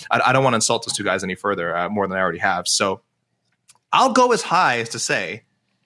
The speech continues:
'cause you know that they, what, the, what they say, it's always the, it's always the cards you don't talk about that end up delivering.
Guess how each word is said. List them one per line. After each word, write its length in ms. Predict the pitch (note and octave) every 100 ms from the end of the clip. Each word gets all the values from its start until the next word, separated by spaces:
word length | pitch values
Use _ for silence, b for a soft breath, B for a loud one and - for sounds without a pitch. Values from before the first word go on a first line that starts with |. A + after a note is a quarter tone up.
| -
'cause 140 | A#2+
you 40 | C3
know 120 | D#3
that 180 | E3 D#3
they, 120 | D3
what, 180 | C#3 C#3+
the, 80 |
what 180 | C#3+ C#3
they 80 | D3+
say, 260 | G#3 G3+ A#2
it's 120 | B2
always 240 | C3 C#3
the, 200 | C#3+ C#3 -
it's 160 | C3+ -
always 240 | C3 E3
the 80 | D3+
cards 320 | - F3+ F3+
you 40 | C#3+
don't 160 | D#3+
talk 240 | - - C#3
about 260 | A#2+ A2
that 100 | A#2+
end 120 | B2 C3
up 100 | C3+
delivering. 480 | D3 D#3 F#2+ F2